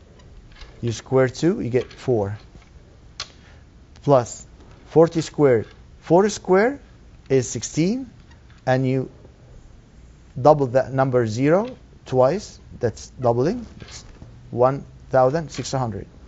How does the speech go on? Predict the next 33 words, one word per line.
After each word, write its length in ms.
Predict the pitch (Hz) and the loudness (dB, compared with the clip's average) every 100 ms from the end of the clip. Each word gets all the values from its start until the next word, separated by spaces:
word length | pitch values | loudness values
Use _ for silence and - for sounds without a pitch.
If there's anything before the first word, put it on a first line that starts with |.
| - - - - - - - - - | -20 -20 -20 -20 -20 -20 -20 -20 -4
So 220 | - 160 | 6 6
we 140 | 156 | 6
have 300 | 151 123 95 - - - - | 4 2 0 -8 -20 -20 -8
ten 260 | - 196 233 | 2 2 4
thousand 520 | - 175 175 185 190 | 6 6 6 -2 -2
plus 280 | 139 127 - | -2 -2 0
one 220 | 156 165 | 0 0
thousand 500 | - 147 139 131 127 - - - - - - - | 0 2 2 0 -4 -12 -20 -20 -20 -20 -14 -6
six 180 | 151 - | -4 -2
hundred 360 | 135 127 175 - - - - - - - | -2 -2 -4 -6 -20 -20 -20 -20 -20 -8
together 480 | 127 113 151 202 - - - | -2 2 2 2 -4 -12 -6
equals 360 | 135 143 131 - | -4 0 -2 -2
to 120 | 120 | -4
x 140 | 120 | -4
squared. 360 | 123 - 76 78 - - - - - - - - - - - - | -10 -10 -12 -12 -18 -20 -20 -20 -20 -20 -20 -20 -20 -20 -20 -10
Do 140 | 104 117 | -4 0
the 120 | 131 | 2
addition. 360 | 139 160 170 139 - - - - - - - - - - | 2 0 -4 -14 -20 -20 -20 -20 -20 -20 -20 -20 -20 -6
When 160 | 120 135 | 0 0
you 100 | 139 | 4
add 420 | 160 180 139 - - - | 4 4 0 -6 -12 -6
zero 260 | 113 147 | 0 0
plus 220 | 131 123 98 | 2 0 0
zero, 280 | 120 175 | 2 2
you 60 | 147 | 2
get 140 | 120 | -2
zero. 460 | 107 120 151 190 226 - - - - | -2 0 0 0 -4 -14 -20 -20 -6
Zero 220 | 117 143 | 0 0
plus 200 | 120 120 | 0 -2
zero, 240 | 101 135 120 | 0 0 0
you 40 | |
get 160 | 110 107 | -2 -6
zero. 460 | 104 143 170 214 | -2 0 0 -2